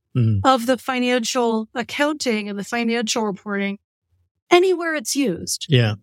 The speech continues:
Speaker 1: And the consistency and the transferability of
Speaker 2: And
Speaker 1: that. So
Speaker 2: exactly.
Speaker 1: a funder
Speaker 2: And
Speaker 1: who
Speaker 2: so
Speaker 1: says
Speaker 2: you're
Speaker 1: it here can get it there.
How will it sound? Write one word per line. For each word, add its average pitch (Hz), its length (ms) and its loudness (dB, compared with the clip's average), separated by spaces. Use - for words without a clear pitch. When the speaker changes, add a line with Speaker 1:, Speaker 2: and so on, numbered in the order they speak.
Speaker 1:
And 135 140 4
the 123 40 6
consistency 127 680 2
and 113 80 2
the 110 40 0
transferability 110 760 4
of - 80 8
Speaker 2:
And 98 80 0
Speaker 1:
that. 110 240 2
So - 160 2
Speaker 2:
exactly. 330 440 4
Speaker 1:
a - 40 8
funder 151 380 6
Speaker 2:
And 277 100 6
Speaker 1:
who 131 60 4
Speaker 2:
so 349 80 6
Speaker 1:
says 143 160 4
Speaker 2:
you're 123 280 4
Speaker 1:
it - 60 -16
here 131 260 0
can 110 260 0
get 127 120 6
it 117 120 -4
there. 117 260 2